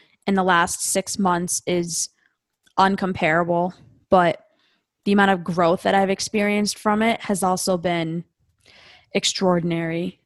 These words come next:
Um, so sit in it and reach out to Amelia, reach out to myself. You know, we accept everybody with open arms,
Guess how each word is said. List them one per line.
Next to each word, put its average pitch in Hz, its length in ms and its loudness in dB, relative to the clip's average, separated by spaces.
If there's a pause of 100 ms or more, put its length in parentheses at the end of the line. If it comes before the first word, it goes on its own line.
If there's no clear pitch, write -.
(140)
Um, 175 400 0 (540)
so 175 160 0
sit 262 260 4
in 190 120 2
it 165 180 -2 (460)
and 202 200 2
reach 226 200 4
out 247 160 6
to 247 140 4
Amelia, 202 600 4
reach 196 200 -2
out 220 140 2
to 247 80 0
myself. 196 580 2
You 196 80 2
know, 170 320 0 (580)
we 226 640 0 (1080)
accept 214 380 0
everybody 202 480 2
with 202 180 0
open 202 300 2
arms, 196 560 0